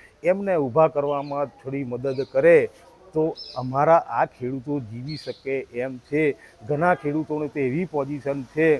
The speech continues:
એ ખરેખર આત્મહત્યા કરવાનો પણ વારો આવે એવો છે, કારણ કે ઘરમાં જે પૂંજી હતી, એ પૂંજી વાપરીને ખેતી કરેલા ખેડૂતને આજે ઊભો કરવો જરૂરી છે. એટલે અમે આગેવાનો ભેગા થઈ અને એ જ નમ્ર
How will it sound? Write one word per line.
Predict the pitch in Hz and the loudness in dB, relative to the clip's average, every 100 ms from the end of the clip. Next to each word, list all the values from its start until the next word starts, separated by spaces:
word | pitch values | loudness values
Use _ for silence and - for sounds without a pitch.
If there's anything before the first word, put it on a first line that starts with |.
| - - - 151 | -2 -20 -10 -8
એ | |
ખરેખર | 147 147 147 147 - | -4 -2 -2 -4 -6
આત્મહત્યા | 120 - 160 147 120 - 147 143 | -14 -14 -10 -10 -10 -6 -2 -2
કરવાનો | 127 127 143 139 135 | -2 -4 -4 -6 -6
પણ | 143 123 | -4 -4
વારો | 120 131 | -2 -2
આવે | 120 117 131 | -2 -2 -2
એવો | 127 127 - | -2 -6 2
છે, | 147 143 - | 4 4 2
કારણ | 139 160 | -4 -4
કે | 135 113 | -6 -2
ઘરમાં | 151 185 214 208 | 0 4 6 6
જે | 196 | 4
પૂંજી | 190 165 139 156 139 | 0 -2 -6 -6 -6
હતી, | 139 131 110 _ _ - | -8 -12 -16 _ _ -2
એ | 226 233 | 2 2
પૂંજી | 175 160 147 202 151 | 2 -6 -4 -2 2
વાપરીને | 135 - 175 180 156 | 2 0 -2 -2 -4
ખેતી | 135 135 165 147 | -8 -8 -8 -6
કરેલા | 139 151 143 131 | -4 -2 -2 -4
ખેડૂતને | - 139 143 143 | -8 -8 -8 -6
આજે | 135 131 | -4 -4
ઊભો | 131 101 127 139 | -6 -4 -4 -4
કરવો | 139 135 131 | -4 -4 -4
જરૂરી | 101 123 151 160 135 | -6 -6 -4 -6 -4
છે. | 160 160 - - - | -4 -4 -8 -18 -6
એટલે | 160 202 | 2 4
અમે | 170 175 | 4 4
આગેવાનો | 160 135 156 147 147 156 151 - _ - | 2 2 2 2 2 0 -4 -6 _ -6
ભેગા | 127 120 151 156 - | -2 2 6 4 4
થઈ | 139 147 143 - - | 0 0 -4 -14 -8
અને | 131 123 - | -6 -6 -4
એ | 147 | 0
જ | 180 | 0
નમ્ર | 170 151 | 0 -2